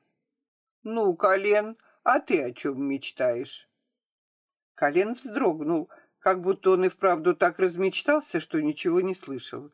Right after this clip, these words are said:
«Отец, у меня уже давно есть одно желание, но я не решался говорить о нём. Хотелось бы мне делать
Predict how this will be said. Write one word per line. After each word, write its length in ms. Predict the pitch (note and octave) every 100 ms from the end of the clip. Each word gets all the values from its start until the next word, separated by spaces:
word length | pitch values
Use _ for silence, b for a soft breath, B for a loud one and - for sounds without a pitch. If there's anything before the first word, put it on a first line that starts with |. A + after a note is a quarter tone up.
| _ _ _ _ _
«Отец, 720 | F3 A3 - A3 D#3 - - _ b b -
у 60 |
меня 380 | E3 F#3 G#3 A#3+
уже 200 | A#3+ A#3
давно 380 | G3+ A3+ A3+ A3
есть 360 | F#3+ D#3+ - E3
одно 280 | C#3 D#3+
желание, 580 | C#3+ D#3+ D#3+ C#3+ C3+ B2+
но 120 | C#3+
я 200 | D3 F3+
не 160 | A3+ B3
решался 500 | D4 - C#4+ C#4+ A#3
говорить 500 | - D4 D4 A3 -
о 100 | C#3+
нём. 300 | C3 F#2+ G#2+ b b b b _ _
Хотелось 500 | - - D#4 E4 B3
бы 160 | F3 G3
мне 220 | F3+ D#3+
делать 440 | D#3 G#3 G#3+ G#3